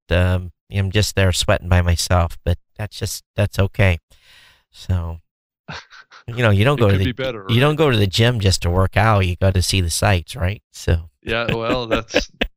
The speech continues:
Speaker 2: that's one side benefit of it, right? Yeah.
Speaker 1: Yeah. All right, everyone.
Speaker 2: <laughs>
Speaker 1: Thanks for being here. We'll see you next week on the New Media Show. Everyone, take care, be safe, keep on podcasting. Take care. Bye-bye.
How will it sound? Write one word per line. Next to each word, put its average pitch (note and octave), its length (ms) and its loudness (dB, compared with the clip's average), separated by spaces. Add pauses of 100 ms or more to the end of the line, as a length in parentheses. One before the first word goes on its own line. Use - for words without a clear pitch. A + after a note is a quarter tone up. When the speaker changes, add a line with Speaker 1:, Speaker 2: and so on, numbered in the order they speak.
Speaker 2:
that's A#2 240 -4
one A#2+ 220 -8
side G#2+ 380 -2
benefit G#2 380 -4
of F#2+ 160 -6
it, - 180 -6
right? F#2+ 240 -4 (160)
Yeah. F#2 200 -10 (340)
Speaker 1:
Yeah. - 440 -4 (560)
All G#2+ 160 4
right, G2+ 220 4
everyone. F2+ 380 4
Speaker 2:
<laughs> - 120 -12
Speaker 1:
Thanks G#2+ 240 0
for G#2+ 120 0
being G#2 240 0
here. G2 180 2
We'll F#2+ 140 2
see - 180 -2
you F3+ 60 2
next D#3+ 280 -2
week C3+ 200 -2
on A2 100 0
the G#2+ 80 -2
New A2 140 -2
Media A2 200 0
Show. - 180 -2
Everyone, G2+ 220 -2
take - 200 -2
care, G2+ 160 0
be G2+ 120 0
safe, G2+ 300 0
keep - 240 -4
on F#2 140 2
podcasting. F2+ 640 -2
Take - 160 -8
care. - 200 -8
Bye-bye. F2+ 280 -2